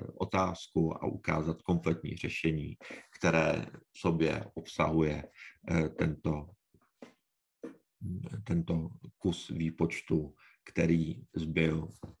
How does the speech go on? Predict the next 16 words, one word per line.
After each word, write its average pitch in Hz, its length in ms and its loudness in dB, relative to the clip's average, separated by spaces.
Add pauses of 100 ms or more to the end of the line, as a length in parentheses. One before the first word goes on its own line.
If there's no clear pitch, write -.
(280)
po 85 120 2
tom, 85 300 2
co 80 360 -2 (200)
pes 82 280 0 (560)
sežral 85 500 2
zbytek. - 540 0 (3250)
Tyhle 135 200 6
ty 160 100 6
úlohy 147 360 10
se 127 140 6
zlomky 120 1000 4 (600)
vlastně, 107 800 4 (300)
eh, 95 380 0
jsou 104 540 6
velice 104 480 4
časté 104 840 0